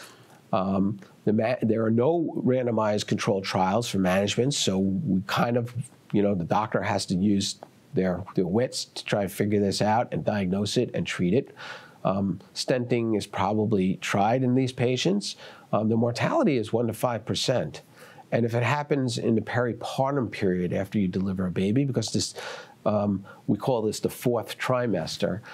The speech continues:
is the, the, the, the time period after delivery, the first three months, is a vulnerable period for women. Um, so it can happen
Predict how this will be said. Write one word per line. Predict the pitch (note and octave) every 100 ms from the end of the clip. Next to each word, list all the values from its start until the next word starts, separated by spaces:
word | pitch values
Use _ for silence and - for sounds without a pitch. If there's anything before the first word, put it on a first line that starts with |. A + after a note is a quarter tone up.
| - -
is | F#2 F#2+ F#2+
the, | - A#2+ - - -
the, | C3+ F2+ - -
the, | - F2+ - -
the | -
time | - - B2+ B2 A2+
period | - A2 G#2 - -
after | G#2 A#2+ A#2
delivery, | G2 F#2 A2+ G#2+ F#2 F#2
the | F#2
first | - G2 -
three | G2 F#2+
months, | G2+ A#2 G#2+
is | F#2+
a | F2
vulnerable | F#2 A2+ C3+ A#2 G2
period | - A2 G2+ E2+
for | - D2
women. | D2+ A#1+ - - - - - - -
Um, | F#2 F2+
so | F#2 A2 G2
it | F#2+
can | F2+
happen | F2 A2 G#2+ G2